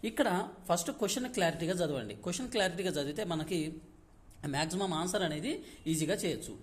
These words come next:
చూడండి, ఒక పనిని ఏ పద్దెనిమిది రోజుల్లో చేయగలరు,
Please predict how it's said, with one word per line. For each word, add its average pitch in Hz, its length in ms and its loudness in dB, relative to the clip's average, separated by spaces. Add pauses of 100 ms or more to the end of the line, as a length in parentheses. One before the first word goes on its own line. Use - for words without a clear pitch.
(280)
చూడండి, 226 320 2 (280)
ఒక 196 140 6
పనిని 185 560 6 (180)
ఏ 220 40 8
పద్దెనిమిది 147 500 2
రోజుల్లో 175 480 2 (200)
చేయగలరు, 131 520 0